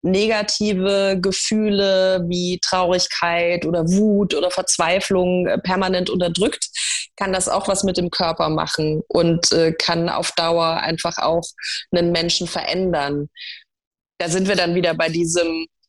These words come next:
geht euren Weg und macht das, was ihr persönlich für richtig haltet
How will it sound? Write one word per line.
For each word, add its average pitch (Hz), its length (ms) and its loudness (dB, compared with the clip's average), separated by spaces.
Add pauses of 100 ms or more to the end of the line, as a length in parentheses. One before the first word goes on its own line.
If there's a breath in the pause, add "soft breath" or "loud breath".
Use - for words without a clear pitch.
(560)
geht 190 240 -2
euren 170 440 2
Weg 180 320 2 (200)
und 165 200 -4
macht 165 260 -4
das, 165 180 -2
was - 320 -2
ihr 202 200 4
persönlich 175 500 2
für 170 120 2
richtig 190 380 2
haltet 151 520 0